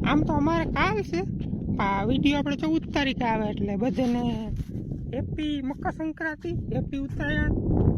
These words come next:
એવું બધું કહેવાનું હોય ને, એટલે મેં કહી દઉં એડવાન્સમાં. અને આ હીકરાને જોઈને જ મને યાદ આવી ગયું ઉત્તરાયણનું. આની બહુ ભોગ દીધો આપણા જીરામાં. હાટકું પણ, એ વાંથી મળ્યું. હાટકે હાટકા નીકળી ગયા હીકરાના.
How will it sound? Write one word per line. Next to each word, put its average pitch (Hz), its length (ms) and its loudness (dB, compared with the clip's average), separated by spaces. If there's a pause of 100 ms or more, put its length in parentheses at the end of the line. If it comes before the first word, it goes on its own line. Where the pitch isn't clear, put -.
(440)
એવું - 120 4
બધું - 240 4
કહેવાનું 294 380 2
હોય 392 140 2
ને, - 280 -4
એટલે 226 140 0
મેં 220 260 2
કહી 320 180 2
દઉં 247 200 2
એડવાન્સમાં. 269 520 2 (600)
અને - 80 -2
આ 311 260 4
હીકરાને 330 520 2
જોઈને 330 240 4
જ 302 40 2
મને 285 260 2
યાદ 247 340 2
આવી 240 240 0
ગયું 202 200 -2
ઉત્તરાયણનું. 214 600 2 (760)
આની 311 300 4
બહુ 294 240 4
ભોગ 262 380 0
દીધો 277 220 2
આપણા 247 240 2
જીરામાં. 285 480 4 (1120)
હાટકું 311 480 4
પણ, 330 600 0
એ 359 200 4
વાંથી 285 360 2
મળ્યું. 285 440 2 (720)
હાટકે 247 340 -2
હાટકા 269 380 0
નીકળી 254 320 0
ગયા 185 120 -4
હીકરાના. 196 520 -2